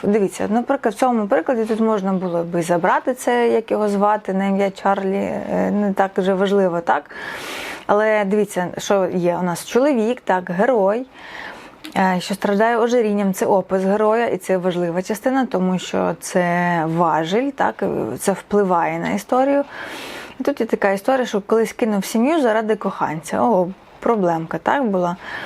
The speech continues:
От, і опинившись на порозі смерті, тут ми описуємо, що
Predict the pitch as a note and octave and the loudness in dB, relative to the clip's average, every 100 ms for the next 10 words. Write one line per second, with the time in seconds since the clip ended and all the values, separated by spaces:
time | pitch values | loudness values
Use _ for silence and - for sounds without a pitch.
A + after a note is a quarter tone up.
0 | - - - G3 F#3 G3 B3+ D#4+ D#4 A#3+ | -14 -12 0 0 0 -2 0 0 0 -2
1 | A3+ G#3 B3 C#4+ A#3 G3 - F#3+ E3+ E3+ | 0 0 2 2 0 -4 -4 -2 0 0
2 | - G#3 - - F#3+ F#3 G3 F#3+ - F3+ | -2 -8 -8 -4 -2 0 0 -2 -2 0
3 | F3+ F3 E3+ - F#3+ F3+ E3+ | 0 0 -2 0 2 2 2